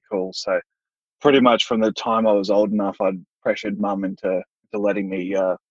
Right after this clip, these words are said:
letting me go train. So I started Taekwondo, I think I started about four years of age, which, um, uh,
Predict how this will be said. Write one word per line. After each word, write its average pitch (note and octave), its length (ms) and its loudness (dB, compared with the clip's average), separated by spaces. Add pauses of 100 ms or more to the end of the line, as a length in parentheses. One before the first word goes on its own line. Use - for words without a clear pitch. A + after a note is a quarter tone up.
letting G#2+ 180 -4
me G2 140 -10
go G2 160 -2
train. C3 380 2 (100)
So A2+ 260 4 (380)
I C#3 100 6
started C#3+ 300 2
Taekwondo, A2 640 2
I A#2 60 0
think C3 200 -4
I G#2 60 -2
started F#2 320 -12 (100)
about - 100 -10 (340)
four G2+ 200 2
years F#2+ 280 -4
of F#2 100 -10
age, F2 460 -4
which, - 280 -8
um, F#2 280 -2 (640)
uh, E2+ 300 -4